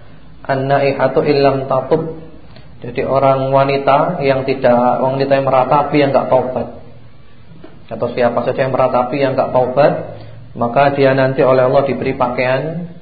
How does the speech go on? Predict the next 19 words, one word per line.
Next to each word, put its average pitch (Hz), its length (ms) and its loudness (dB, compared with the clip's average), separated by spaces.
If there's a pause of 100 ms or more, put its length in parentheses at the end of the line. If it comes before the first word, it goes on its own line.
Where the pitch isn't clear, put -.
(160)
dari 123 360 -4 (760)
timah 127 400 -4
yang 127 240 -4
panas, 131 640 -2 (640)
kemudian 131 480 0
juga 127 240 0
ada 123 240 0
penyakit 135 480 -4
gatalnya. 117 720 -4 (1800)
Berarti 127 640 -4
meratapi 135 480 2
itu 156 160 4
dosa 131 160 2
besar, - 340 -2 (140)
meratapi 123 400 -2
orang 120 240 0
mati. 113 320 -4 (1040)
Teriak-teriak 117 640 -2
ya, 123 120 -2